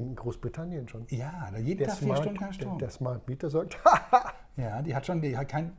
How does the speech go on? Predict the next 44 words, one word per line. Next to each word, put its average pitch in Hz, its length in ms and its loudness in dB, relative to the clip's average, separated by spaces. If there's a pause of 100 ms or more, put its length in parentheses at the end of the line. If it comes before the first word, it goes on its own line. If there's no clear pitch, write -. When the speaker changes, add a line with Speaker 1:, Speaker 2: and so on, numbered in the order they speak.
Speaker 2:
keine 156 260 0
Tiefkühltruhe 147 680 0
mehr. 131 280 4
<laughs> 160 220 2
Speaker 1:
Ja. 131 160 0 (380)
Speaker 2:
Einfach 139 240 0
kein 139 140 0
Zimmer. 135 140 0 (260)
Ja, 143 140 4 (100)
aber 160 200 6
Roland, 160 320 6
du, 160 100 2
du 143 120 -2
weißt, 147 220 -2
ich - 200 -8
bin 196 160 2
da 185 120 2
nicht 180 220 0
so 175 120 2
pessimistisch. 139 800 -4 (120)
Ja? 135 180 4
Speaker 1:
Mhm. 151 180 0 (300)
Speaker 2:
Da 185 100 2
ist - 160 -4
noch 240 100 0
viel 240 240 -2
Zeit. 196 520 -4 (420)
Und 160 280 2
Speaker 1:
Zwölf 160 200 2
Speaker 2:
da, 175 100 10
Speaker 1:
Jahre. 143 260 2 (380)
Speaker 2:
da 180 300 4
vertraue 151 420 2
Speaker 1:
Mhm. 185 80 2
Speaker 2:
ich - 220 -6
unserer 160 260 0
Regierung 185 400 0
einfach, 147 320 -4
wenn 147 140 2
sie 151 120 -2
so 254 400 2
weitreichende 151 960 0
Dinge 214 340 -2
anleiern, - 540 -10